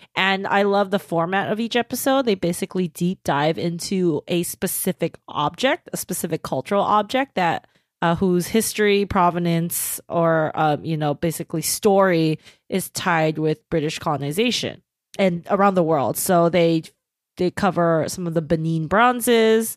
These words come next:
They have an episode on, um, Pekingese dogs. Very interesting.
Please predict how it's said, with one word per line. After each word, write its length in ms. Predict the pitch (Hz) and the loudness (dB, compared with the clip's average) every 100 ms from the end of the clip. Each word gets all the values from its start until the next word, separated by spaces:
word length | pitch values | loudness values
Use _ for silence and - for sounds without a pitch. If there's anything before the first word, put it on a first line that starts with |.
| _ _ _ - | _ _ _ -10
They 80 | 175 | -4
have 100 | 170 | -2
an 80 | 165 | -2
episode 560 | 131 165 - 170 160 156 | -4 -4 -2 0 0 -2
on, 440 | - 165 160 156 | -2 0 0 -2
um, 340 | - 160 147 151 _ _ _ - | -2 -2 -2 -8 _ _ _ -12
Pekingese 680 | - 170 - 196 196 233 214 | -6 -6 -2 -2 0 -2 0
dogs. 720 | 247 262 311 143 87 147 - | 2 4 6 4 0 -4 -6
Very 260 | 156 151 131 | -2 0 -2
interesting. 640 | - 170 - 147 104 - | -4 -8 -6 -6 -8 -10